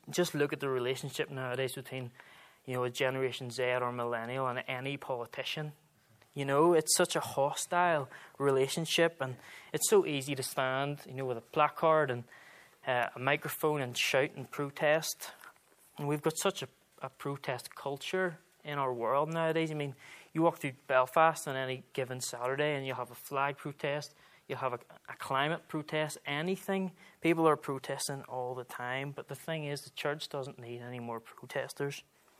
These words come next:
But what it needs are people who are willing to learn with open hearts from the generations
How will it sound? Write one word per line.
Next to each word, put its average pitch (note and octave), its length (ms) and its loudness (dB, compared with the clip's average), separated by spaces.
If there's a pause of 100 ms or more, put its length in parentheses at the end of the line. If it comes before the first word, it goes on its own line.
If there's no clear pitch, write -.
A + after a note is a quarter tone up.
(460)
But C3+ 60 -2
what D#3+ 140 6
it C3 60 -2
needs C#3 220 -2
are C3 60 -4
people D3 400 -4
who C#3 120 -4
are B2+ 160 -4 (360)
willing D#3+ 460 4
to D#3+ 140 2
learn B2+ 500 0 (320)
with C3+ 220 -6
open D3+ 300 0
hearts B2 340 0
from C3 160 -8
the B2+ 100 -6
generations B2 840 -8